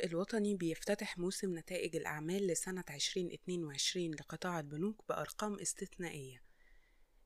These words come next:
البنك سجل أرباح سنوية أعلى ستة وتلاتين في المية من السنة الماضية، وصلت عشرة فاصلة واحد مليار جنيه، وده يعتبر أعلى أرباح سنوية للبنك.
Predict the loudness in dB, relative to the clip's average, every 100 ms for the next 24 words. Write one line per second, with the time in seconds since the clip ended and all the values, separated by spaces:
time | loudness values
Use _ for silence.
0 | 2 4 6 6 4 4 4 4 4 4
1 | 4 2 2 2 4 2 2 4 2 2
2 | 2 2 2 0 -2 -6 -4 -4 -4 -2
3 | 2 4 4 2 0 0 0 -2 -2 -4
4 | -2 4 4 4 2 2 2 0 0 -2
5 | -2 -2 -4 -4 -4 -4 -4 -6 -6 -6
6 | -4 -4 -4 -4 -8 -10 -16 -2 4 4
7 | 4 0 -2 2 2 2 0 0 -2 -2
8 | -2 -2 -4 -4 -2 0 0 -2 -4 -6
9 | -10 -12